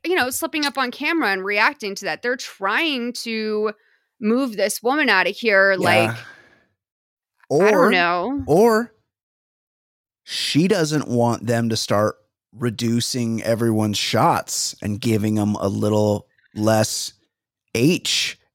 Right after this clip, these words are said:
Speaker 2: in the needle because somebody couldn't handle their high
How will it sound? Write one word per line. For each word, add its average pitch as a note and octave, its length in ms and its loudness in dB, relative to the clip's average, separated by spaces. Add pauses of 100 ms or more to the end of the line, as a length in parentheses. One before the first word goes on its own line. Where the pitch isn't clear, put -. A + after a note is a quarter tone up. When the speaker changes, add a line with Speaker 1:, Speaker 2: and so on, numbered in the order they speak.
(140)
Speaker 2:
in A2 160 2
the G#2+ 80 2
needle G#2 600 2 (360)
because A2+ 680 0 (500)
somebody C#3 500 0
couldn't A#2 240 0
handle A#2+ 320 0
their A#2+ 120 2
high C3+ 500 -2